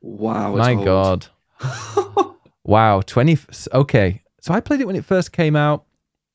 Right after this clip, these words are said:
Speaker 2: I don't think I played it at launch, um, because I, I remember playing it when I was living in,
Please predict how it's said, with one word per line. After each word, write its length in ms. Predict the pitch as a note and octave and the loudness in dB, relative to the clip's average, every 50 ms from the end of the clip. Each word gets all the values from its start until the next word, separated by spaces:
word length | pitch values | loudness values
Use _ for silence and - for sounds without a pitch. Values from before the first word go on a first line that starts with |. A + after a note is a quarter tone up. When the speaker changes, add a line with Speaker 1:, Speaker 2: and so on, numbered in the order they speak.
| _ _ _ _ _ | _ _ _ _ _
Speaker 2:
I 100 | - D#3 D#3+ | 0 0 2
don't 220 | D#3 G#3+ B3+ C4 | 2 2 0 0
think 140 | A3+ B3 A3+ | 0 -2 0
I 80 | G#3+ G#3 | -2 -2
played 320 | - - G3+ F#3+ F#3 F3 | -2 0 0 2 2 2
it 160 | F3 - - - | 0 -2 -2 -2
at 200 | B2 B2+ - - | -2 -2 -2 0
launch, 640 | C3 A2+ G#2+ G2+ F2+ F#2 F2+ - _ - - - _ _ _ _ _ _ _ - | 0 0 0 0 0 -2 -6 -8 _ -20 -20 -20 _ _ _ _ _ _ _ 0
um, 380 | A#2+ A2+ A2 G#2+ G#2+ G#2+ G#2 | 0 2 2 2 2 2 2
because 240 | G2+ B2 - - A#2+ | 0 0 0 2 2
I, 140 | B2 A#2 A#2 - - | 2 0 0 -2 -2
I 60 | B2 | 0
remember 260 | B2 A#2+ B2+ C#3 D3 C3+ | 2 2 2 2 2 0
playing 300 | - - A2+ G#2+ G#2+ A2 | 0 0 2 2 2 2
it 80 | A2+ F2 | 0 0
when 120 | F2+ G#2 | 0 0
I 40 | G2+ | 0
was 100 | G2 - | 0 0
living 240 | G2+ G2 F#2 F#2+ F#2+ | -2 -2 -2 -2 -2
in, 360 | F#2+ F#2+ F#2+ F#2 F#2 F#2+ - | 0 0 -2 -2 -2 -4 -6